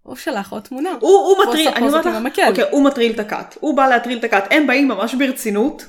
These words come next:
Speaker 1: הוא מעודד אותם.
Speaker 2: הם באים ברצינות,
Speaker 1: הוא מעודד אותם.
Speaker 2: כמו ילדים
Speaker 1: הוא עושה להם
Speaker 2: סאחים,
Speaker 1: שמח.
Speaker 2: והוא מטריל אותם.
Speaker 1: <laughs>
Speaker 2: זה כמו שהיה
Speaker 1: הוא
Speaker 2: לפני
Speaker 1: עושה
Speaker 2: כמה
Speaker 1: להם
Speaker 2: זמן,
Speaker 1: שמח.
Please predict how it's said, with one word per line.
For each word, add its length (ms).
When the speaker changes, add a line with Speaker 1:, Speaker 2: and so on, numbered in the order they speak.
Speaker 1:
הוא 160
מעודד 520
אותם. 520
Speaker 2:
הם 300
באים 220
ברצינות, 460
Speaker 1:
הוא 60
מעודד 320
אותם. 200
Speaker 2:
כמו 180
ילדים 320
Speaker 1:
הוא 100
עושה 160
להם 180
Speaker 2:
סאחים, 320
Speaker 1:
שמח. 600
Speaker 2:
והוא 480
מטריל 460
אותם. 300
Speaker 1:
<laughs> 40
Speaker 2:
זה 140
כמו 200
שהיה 180
Speaker 1:
הוא 60
Speaker 2:
לפני 180
Speaker 1:
עושה 100
Speaker 2:
כמה 120
Speaker 1:
להם 80
Speaker 2:
זמן, 180
Speaker 1:
שמח. 80